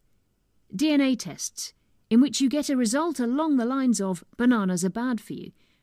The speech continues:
but it's hard to connect that result to real outcomes after eating a banana. Two,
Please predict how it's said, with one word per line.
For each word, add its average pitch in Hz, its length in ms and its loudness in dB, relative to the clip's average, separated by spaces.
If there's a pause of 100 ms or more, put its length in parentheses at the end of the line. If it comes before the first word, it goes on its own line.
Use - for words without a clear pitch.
(220)
but 233 260 -4
it's - 180 -4
hard 302 280 -4
to 262 80 -4
connect 254 500 -2
that 214 220 -6
result 185 480 -4
to 180 100 -4
real 190 300 -2
outcomes 175 640 -8
after 180 340 -6
eating 175 260 -6
a 165 60 -8
banana. 214 460 -4 (1300)
Two, 269 320 -4